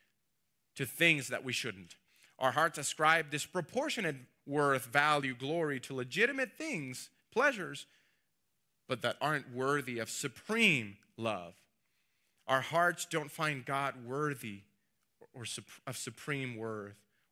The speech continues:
or value or glory. That's why our psalm in verse five says, "The God of the nations," that's us, our gods, not the nations out there, that's us. <laughs> Our gods are worthless idols. They're fake, they're useless,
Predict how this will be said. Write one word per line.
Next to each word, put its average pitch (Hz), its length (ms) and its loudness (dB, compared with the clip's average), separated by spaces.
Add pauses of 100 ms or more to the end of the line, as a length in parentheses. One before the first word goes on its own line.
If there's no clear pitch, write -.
or 107 120 -10
value 95 540 -10 (260)
or 98 80 -18 (100)
glory. 92 400 -10 (720)
That's 120 220 -6
why 123 180 4
our 113 100 0
psalm 131 500 -4 (120)
in 113 80 -16
verse 110 240 -8
five 127 280 2
says, 101 280 -12
"The 107 100 -10 (140)
God 151 380 4
of 127 140 -10
the 113 80 -8
nations," 117 640 -6
that's - 220 2
us, - 360 -6 (120)
our 165 180 4
gods, 123 420 -4
not 214 160 6
the 320 60 -2
nations 190 400 2
out 170 220 4
there, 98 200 -10 (160)
that's 156 220 0 (100)
us. 131 400 2
<laughs> 156 60 -8 (720)
Our 113 100 -10 (120)
gods 175 380 2
are 131 120 -6
worthless 156 840 2 (260)
idols. 135 680 2 (460)
They're 110 100 -10
fake, 156 580 0 (180)
they're 107 120 -10
useless, 135 600 -6